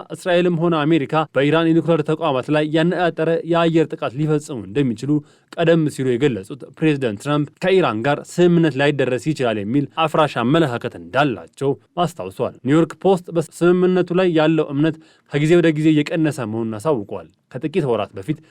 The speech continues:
እንደምተማመንበት ሁሉ አሁን አልተማመንም» ሲልም ዘግቧል። ፕሬዝዳንቱ በኤክስ ማህበራዊ ትስስር ገጻቸው ላይ እንዳሰፈሩት «በኢራን በተባበሩት መንግስታት ተልእኮ የበዛ ኃይል ስጋት አለ፣ ይህ ደግሞ እውነታውን አይቀይረውም»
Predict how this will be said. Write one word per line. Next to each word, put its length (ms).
እንደምተማመንበት 1000
ሁሉ 160
አሁን 220
አልተማመንም» 800
ሲልም 300
ዘግቧል። 540
ፕሬዝዳንቱ 520
በኤክስ 400
ማህበራዊ 400
ትስስር 320
ገጻቸው 480
ላይ 100
እንዳሰፈሩት 640
«በኢራን 460
በተባበሩት 640
መንግስታት 480
ተልእኮ 360
የበዛ 420
ኃይል 240
ስጋት 360
አለ፣ 240
ይህ 100
ደግሞ 280
እውነታውን 500
አይቀይረውም» 800